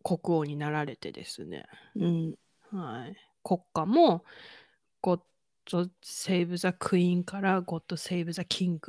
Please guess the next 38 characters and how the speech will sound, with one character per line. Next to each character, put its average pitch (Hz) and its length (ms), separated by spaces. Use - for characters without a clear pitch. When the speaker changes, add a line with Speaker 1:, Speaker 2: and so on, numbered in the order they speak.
Speaker 1:
へ 170 160
と 165 100
変 175 320
更 175 260
と。 - 200
Speaker 2:
う 190 40
ん。 175 280
Speaker 1:
<laughs> - 2500
で 247 120
ね、 262 260
Speaker 2:
う 185 60
ん。 175 240
Speaker 1:
愛 277 200
子 277 100
ち 262 140
ゃ - 20
ん 226 80
に 208 140
ね、 226 260
い 240 60
ろ 247 120
い 254 80
ろ 269 120
ね、 302 340
Speaker 2:
う 269 60
ん。 - 20
Speaker 1:
な 285 120
ん 226 40
か、 - 160
<laughs> - 320
言 262 140
っ - 20
て 359 180
た 320 160
の 247 100
よ、 190 80
私 202 340
が。 247 320